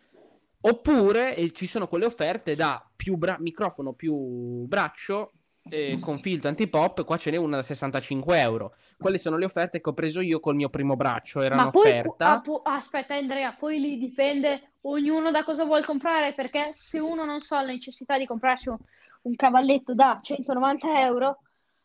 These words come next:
Speaker 2: che magari lo fa di professione, non so, il podcaster di professione, prima sai che podcast uno deve avere più di mille iscritti per farlo di professione?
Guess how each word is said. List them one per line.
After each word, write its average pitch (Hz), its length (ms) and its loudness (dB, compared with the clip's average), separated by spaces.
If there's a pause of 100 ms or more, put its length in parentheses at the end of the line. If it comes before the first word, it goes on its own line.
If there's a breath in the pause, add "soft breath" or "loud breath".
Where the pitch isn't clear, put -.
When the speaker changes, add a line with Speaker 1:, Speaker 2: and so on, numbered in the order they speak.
(120)
Speaker 2:
che 311 140 0
magari 269 360 2
lo 254 100 -2
fa 262 120 -4
di 247 120 -4
professione, 262 580 -6
non 254 120 -4
so, 180 120 -16
il 175 80 -18
podcaster 220 560 -6
di 240 120 -2
professione, 269 720 0
prima 294 380 2
sai 339 200 2
che - 140 -2
podcast 226 680 -6 (760 soft breath)
uno 285 340 8
deve 254 180 2
avere 254 380 2
più 277 140 6
di 262 80 4
mille 262 260 4
iscritti 262 460 -2
per 247 140 -2
farlo 247 220 2
di 247 100 -2
professione? 233 760 -4